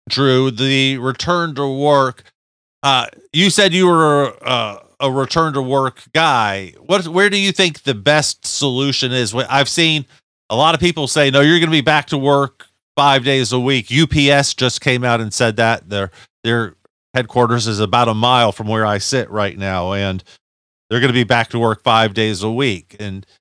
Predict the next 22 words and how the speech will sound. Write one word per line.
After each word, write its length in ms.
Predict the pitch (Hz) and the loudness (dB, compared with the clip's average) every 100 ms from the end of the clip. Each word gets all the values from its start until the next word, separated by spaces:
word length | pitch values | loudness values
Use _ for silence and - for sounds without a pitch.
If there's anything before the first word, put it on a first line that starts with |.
| _ _ _ _ _ _ - | _ _ _ _ _ _ -2
I 80 | 143 | 2
know 180 | 160 180 | 4 4
the 100 | - | 0
culture 840 | - 156 147 - 139 127 117 - - 110 | 0 0 0 0 -2 -2 -4 -10 -18 -4
there, 560 | 123 123 127 131 98 - _ _ _ _ _ 120 | 0 2 0 -2 -6 -16 _ _ _ _ _ -6
you 200 | 139 139 | 0 2
walk 300 | 143 156 160 | 4 4 2
into 240 | 147 139 | -2 -2
the 220 | 123 127 | -2 -2
building 400 | 98 131 131 139 | -2 -4 -2 -4
there, 220 | 127 127 117 | -2 -2 -2
it's 140 | - | -4
like 160 | 117 107 | -6 -4
a 80 | |
mausoleum. 720 | 95 110 107 104 95 95 82 76 | -2 0 0 -2 -4 -6 -6 -10
It 140 | 85 | -10
is 160 | 90 82 | -10 -10
the 120 | 95 | -14
quietest 840 | - 120 120 120 113 113 - - _ - | -4 0 2 2 0 -4 -6 -16 _ -8
place 240 | 107 101 | -6 -6
on 300 | 101 98 98 - | -6 -8 -8 -8
earth. 420 | 98 78 67 - | -6 -6 -10 -20